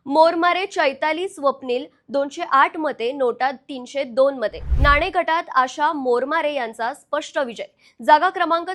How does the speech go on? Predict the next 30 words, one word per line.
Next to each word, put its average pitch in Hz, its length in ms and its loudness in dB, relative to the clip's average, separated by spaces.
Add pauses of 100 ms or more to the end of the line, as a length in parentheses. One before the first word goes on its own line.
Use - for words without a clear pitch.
तीस, 339 240 -8
इंदुरी 302 400 -8
जिल्हा 302 300 -6
परिषद 302 600 -6
गट, 262 320 -4
इंदुरी 285 360 -10
जिल्हा 285 280 -6
परिषद 269 540 -8
गटात 240 340 -6
अत्यंत 254 420 -8
चुरशीची 277 600 -12
लढत 254 280 -8
पाहायला 254 280 -8
मिळाली. 240 340 -8 (140)
दाभाडे 311 400 6
पल्लवी 311 440 -2
संदीप 294 500 -8 (320)
चौदा 330 320 4
हजार 320 380 2
आठशे 247 400 -2
एकतीस 302 500 -6
मते, 277 360 -6 (120)
भागवत 285 540 2
मेघा 285 300 2
प्रशांत 285 480 -4 (220)
चौदा 277 300 0
हजार 269 400 -2
दोनशे 247 340 -4
बावीस 240 420 -2
मते, 277 340 -6